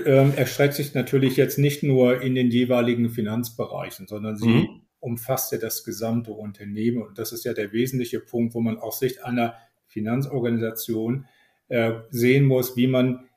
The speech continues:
Speaker 1: Digitalisierung nicht nur in dem eigenen Bereich, sondern im Unternehmensbereich an sich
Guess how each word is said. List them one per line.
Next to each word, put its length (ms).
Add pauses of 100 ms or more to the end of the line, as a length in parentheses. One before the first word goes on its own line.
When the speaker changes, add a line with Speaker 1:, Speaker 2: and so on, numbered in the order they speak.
(160)
Speaker 1:
Digitalisierung 1200
nicht 240
nur 200
in 180
dem 180
eigenen 440
Bereich, 400
sondern 260
im 240
Unternehmensbereich 1160
an 140
sich 400